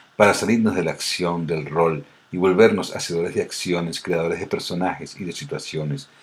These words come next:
Así queden todos chuecos los personajes y chuecas las acciones, no pasa nada.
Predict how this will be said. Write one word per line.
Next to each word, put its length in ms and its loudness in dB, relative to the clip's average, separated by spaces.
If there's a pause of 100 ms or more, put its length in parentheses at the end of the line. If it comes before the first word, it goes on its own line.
(220)
Así 220 -4
queden 280 4
todos 280 6
chuecos 440 4
los 80 -14
personajes 680 -4 (260)
y 80 -6
chuecas 400 4
las 160 -8
acciones, 640 -4
no 100 -8
pasa 240 -6
nada. 400 -4